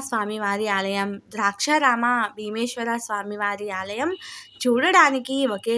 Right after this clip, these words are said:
రీతిలో ఉంటాయండి. అది కూడా మన ఛానల్లో మీరు చూడొచ్చు. సామర్లకోట వెళ్ళినప్పుడు భక్తుల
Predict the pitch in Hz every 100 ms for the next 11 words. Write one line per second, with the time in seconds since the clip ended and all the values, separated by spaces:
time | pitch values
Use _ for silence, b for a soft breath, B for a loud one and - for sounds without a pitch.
0 | 240 226 226 226 214 202 196 196 196 254
1 | 330 - 214 196 220 254 277 349 330 254
2 | 254 254 247 208 208 220 233 226 220 208
3 | 202 196 196 - 277 415 440 B B B
4 | - 208 233 330 359 359 302 277 277 254
5 | 233 233 226 - 226 339 247 214 - -